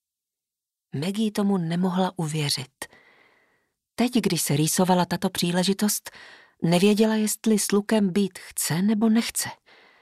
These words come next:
Ačkoliv bolest na duši se hojila mnohem déle než bolest těla, vzpomínka na utrpení svatební noci v hotelu v Danglow vybledla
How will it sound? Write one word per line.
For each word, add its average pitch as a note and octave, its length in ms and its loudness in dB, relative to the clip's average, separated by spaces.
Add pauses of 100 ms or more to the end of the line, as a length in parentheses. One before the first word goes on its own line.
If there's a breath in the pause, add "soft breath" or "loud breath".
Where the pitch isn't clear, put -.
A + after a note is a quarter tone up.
(360 soft breath)
Ačkoliv G#3 480 2
bolest F#3 460 -2
na E3+ 160 0
duši G3+ 320 0
se A3 180 0
hojila G#3 380 4
mnohem F#3+ 400 0
déle G3+ 340 0
než F3+ 200 0
bolest F#3+ 440 -4
těla, G3 320 2 (640 loud breath)
vzpomínka A#3 600 4
na F3+ 160 0
utrpení F#3 520 0
svatební E3+ 520 0
noci F3 320 -2
v D3 40 -6
hotelu E3 400 0
v C3+ 100 -6
Danglow E3 560 0
vybledla D3 640 -2